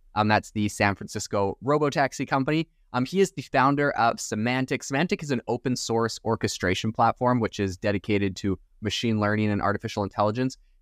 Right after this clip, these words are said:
Essentially, it offers, uh, the easiest and fastest way to develop and run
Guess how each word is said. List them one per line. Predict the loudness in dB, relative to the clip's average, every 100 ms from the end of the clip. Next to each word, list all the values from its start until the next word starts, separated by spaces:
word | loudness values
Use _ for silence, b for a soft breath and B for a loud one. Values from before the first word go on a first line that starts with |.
| -8
Essentially, | -2 0 0 4 4 4
it | 2 4
offers, | 4 4 2 0 -2
uh, | -2 0 2 0 -4
the | -6 -6 -4
easiest | -2 0 2 2 2
and | -2
fastest | 0 0 0 -4 -6
way | 0 0 0
to | -4 -8 -2
develop | -2 2 4 4 2 -2 -20 -16 -2
and | 0 2 2
run | 2 4 2